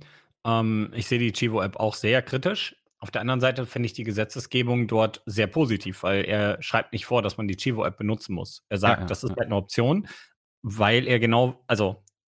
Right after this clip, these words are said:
Speaker 1: also ich verstehe schon, warum er das gemacht hat. Im Endeffekt hat man damit einen direkten Atomic Swap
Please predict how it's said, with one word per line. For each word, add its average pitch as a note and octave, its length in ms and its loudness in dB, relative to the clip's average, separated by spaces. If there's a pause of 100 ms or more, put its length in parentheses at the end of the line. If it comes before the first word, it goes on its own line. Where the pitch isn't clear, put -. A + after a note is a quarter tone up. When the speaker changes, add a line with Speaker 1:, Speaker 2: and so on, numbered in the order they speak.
(220)
Speaker 1:
also A2+ 140 0
ich A2 120 -2
verstehe D#3 360 2
schon, E3 220 4
warum C3 180 4
er A#2+ 60 2
das A2 160 -2
gemacht A2+ 320 0
hat. - 260 -12
Im A2+ 220 0
Endeffekt C#3 460 0
hat - 120 -6
man B2+ 320 2
damit B2+ 360 2
einen A#2+ 260 2
direkten A#2 420 0
Atomic B2 380 0
Swap A#2 340 0